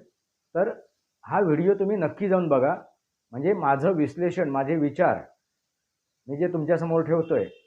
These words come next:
त्याचा अर्थ तुम्हाला कळेल, त्याच्या मागचे उद्देश, दृष्टिकोन तुम्हाला कळेल.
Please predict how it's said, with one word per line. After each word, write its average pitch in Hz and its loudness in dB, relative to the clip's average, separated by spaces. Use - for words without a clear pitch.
त्याचा 151 -4
अर्थ 147 0
तुम्हाला 170 2
कळेल, 143 2
त्याच्या 139 -4
मागचे 160 -4
उद्देश, 151 -2
दृष्टिकोन 165 -4
तुम्हाला 120 0
कळेल. 87 -10